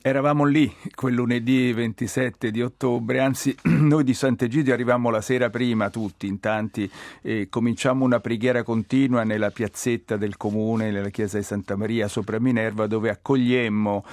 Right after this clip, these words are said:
eh, man mano che arrivavano, i vari rappresentanti, eh, cristiani, e salutavamo anche fuori quelli delle altre religioni.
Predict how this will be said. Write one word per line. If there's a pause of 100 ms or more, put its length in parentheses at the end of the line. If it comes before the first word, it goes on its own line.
(220)
eh,
man
mano
che
arrivavano,
i
vari
rappresentanti, (200)
eh,
cristiani, (220)
e
salutavamo
anche
fuori
quelli
delle
altre
religioni.